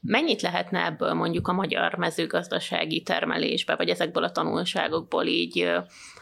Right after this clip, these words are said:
átültetni? Ezt azért is kérdezem, mert hogy engem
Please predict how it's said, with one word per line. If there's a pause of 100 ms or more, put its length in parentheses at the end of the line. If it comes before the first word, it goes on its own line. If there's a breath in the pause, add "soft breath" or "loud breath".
(140)
átültetni? (160)
Ezt
azért
is
kérdezem,
mert
hogy
engem